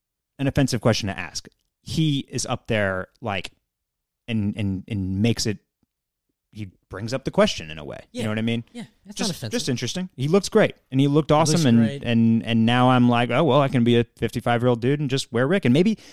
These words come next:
Speaker 1: maybe that's when you should wear Rick.
Speaker 2: That might be when. See, what you do is you say, you, you have a savings account started now.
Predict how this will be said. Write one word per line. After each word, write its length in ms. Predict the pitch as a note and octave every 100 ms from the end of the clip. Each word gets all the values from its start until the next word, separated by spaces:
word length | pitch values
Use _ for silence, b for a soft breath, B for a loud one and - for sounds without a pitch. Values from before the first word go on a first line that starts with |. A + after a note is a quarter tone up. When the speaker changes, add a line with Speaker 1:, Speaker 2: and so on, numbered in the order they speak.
| B -
Speaker 1:
maybe 500 | F3 B3 B2+ A2+ C#3
that's 180 | D3 -
when 100 | D#3
you 100 | C#3
should 440 | B2 - F3+ A#2+ - _ -
wear 160 | G#2 -
Rick. 280 | - - _ _ _
Speaker 2:
That 160 | A#2+ E3
might 220 | D#3+ D#3
be 100 | C#3+
when. 360 | B2 C3 F2 - _ _ _ _ _ _
See, 140 | D#3
what 160 | E3 D#3
you 80 | C3+
do 100 | E3
is 140 | B2
you 60 | A#2
say, 360 | - D3+ D3
you, 300 | D3 C3 B2+ -
you 200 | D#3+ C#3+
have 160 | E3 C3
a 80 | A2
savings 400 | D#3+ E3+ E3 B2+
account 280 | C#3 B2 -
started 320 | C3+ A2 F#2
now. 420 | G2+ A2 F#2 -